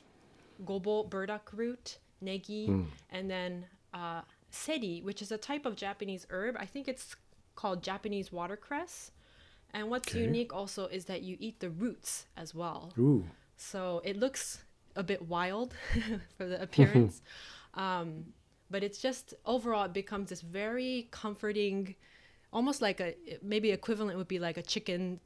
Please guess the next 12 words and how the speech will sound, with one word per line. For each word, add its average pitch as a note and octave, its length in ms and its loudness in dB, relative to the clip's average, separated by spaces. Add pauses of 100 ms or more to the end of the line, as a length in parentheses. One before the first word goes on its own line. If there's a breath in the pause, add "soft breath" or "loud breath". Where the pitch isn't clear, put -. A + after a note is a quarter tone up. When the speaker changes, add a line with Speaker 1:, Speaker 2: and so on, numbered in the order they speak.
(100)
Speaker 1:
chicken B3 280 0
soup A#2+ 340 10
with G#2+ 140 10
Speaker 2:
Mm. G2 40 4
Speaker 1:
dumplings E3+ 540 0
or E3+ 80 -2
something E3 420 -6
in E3 120 -6
the E3+ 60 -6
Western C#3+ 420 0
Speaker 2:
Yeah. F#2+ 80 4
Speaker 1:
world. F#2 280 -2